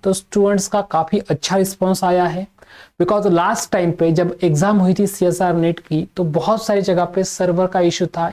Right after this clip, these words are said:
internet का issue था, लाइट का इशू था, सेटिंग arrangement का इशू था,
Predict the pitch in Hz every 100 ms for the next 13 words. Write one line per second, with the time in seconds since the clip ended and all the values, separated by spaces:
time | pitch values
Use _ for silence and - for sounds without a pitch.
0 | - 156 170 180 175 - 170 - 160 160
1 | 160 - - _ _ 151 170 202 - 233
2 | 196 185 185 - 165 156 - 175 202 185
3 | 185 185 196 190 196 160 170 143 147 -